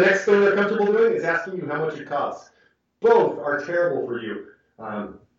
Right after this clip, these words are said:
we could do a whole other episode on why you never mention your price on the phone, but never mention your price on the phone. I'll just say that, um, you don't want that number on your shirt on a little name tag. It's a stupid number to put on your shirt. Everything has to be about building the value in,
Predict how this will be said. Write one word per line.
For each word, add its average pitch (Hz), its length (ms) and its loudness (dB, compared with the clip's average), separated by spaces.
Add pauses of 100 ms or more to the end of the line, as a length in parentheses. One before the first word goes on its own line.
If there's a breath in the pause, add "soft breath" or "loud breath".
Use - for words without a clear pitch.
(340)
we 151 180 -2
could 151 120 4
do 143 100 4
a - 20 2
whole 143 140 4
other 143 240 4
episode 123 380 -2
on 120 80 -4
why 123 180 -2
you 117 80 -8
never 135 320 0
mention 123 280 -2
your 107 120 -6
price 120 240 2
on 113 140 -2
the - 80 -8
phone, 117 400 -2 (280 loud breath)
but 127 320 -4
never 139 260 4
mention 127 260 -2
your 117 80 -2
price 123 200 2
on 120 120 -4
the 113 60 -8
phone. 120 200 0
I'll 104 100 -4
just - 180 -10
say 117 140 4
that, 117 340 2 (260 loud breath)
um, 98 240 -10
you 127 80 -2
don't 143 180 4
want 127 160 4
that 123 200 2
number 120 300 2
on 107 120 -2
your 101 300 -6
shirt 131 420 -2
on 113 180 -4
a 104 80 -6
little 113 180 0
name 120 240 0
tag. 101 300 0
It's 98 140 -6
a - 80 -12
stupid - 400 -2
number 113 280 2
to 120 80 0
put 113 80 6
on 104 60 2
your 98 80 -4
shirt. 117 420 -2 (400 loud breath)
Everything 160 360 6
has 135 160 2
to 123 60 -6
be 131 140 -2
about 123 240 2
building 127 400 -2
the 107 200 -10
value 117 480 2
in, 113 240 -6